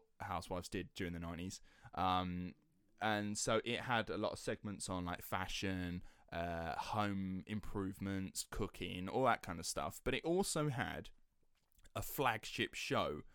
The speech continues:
called Psychic Lifetime, which was hosted by presenter Becky Want. Now, it was the kind of, um, yeah, it,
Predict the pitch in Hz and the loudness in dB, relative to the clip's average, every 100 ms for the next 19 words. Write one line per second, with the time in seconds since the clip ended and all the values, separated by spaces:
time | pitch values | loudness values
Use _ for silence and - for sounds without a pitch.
0 | - - - 101 - - - 123 120 - | -20 -12 -4 -2 2 4 4 2 0 -4
1 | 98 - 107 98 101 107 - 80 73 78 | -8 -8 -4 0 0 0 -4 -10 -8 -10
2 | - _ _ - 117 - 107 - 160 170 | -14 _ _ -14 -10 -6 -2 0 0 0
3 | 143 - 104 98 - 98 104 98 - 90 | -6 -2 0 0 -2 -2 0 0 -2 -2
4 | - _ 87 - - 98 - - 98 85 | -4 _ 0 0 -4 -10 -10 -6 -4 -4
5 | - - - _ _ - - - - _ | -6 -10 -12 _ _ -20 -20 -20 -20 _
6 | _ - 123 123 - _ _ _ _ _ | _ 0 4 4 2 _ _ _ _ _
7 | _ _ _ 147 135 135 143 156 160 156 | _ _ _ 0 2 0 0 2 4 2
8 | 147 - 120 123 117 113 107 110 _ _ | 0 -2 -2 0 -2 -4 -8 -12 _ _
9 | 120 98 123 | 0 2 0